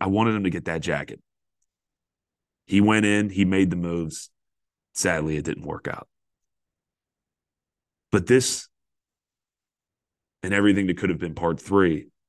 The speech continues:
the missed opportunities, this is more a, I feel bad for him. Al was, "How did this happen?"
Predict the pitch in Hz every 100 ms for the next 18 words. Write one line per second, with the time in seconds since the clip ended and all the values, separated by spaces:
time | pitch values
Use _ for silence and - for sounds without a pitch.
0 | _ - 90 92 - 90 82 73 92 87
1 | 78 - - _ _ _ 107 113 127 113
2 | 104 101 92 82 76 - _ _ _ _
3 | _ _ _ _ _ _ _ - - 123
4 | 82 - 90 101 85 78 69 - - _
5 | _ _ _ _ _ _ _ _ _ -
6 | 110 143 151 131 110 104 95 - - _
7 | _ _ - 135 120 90 85 78 104 98
8 | - 85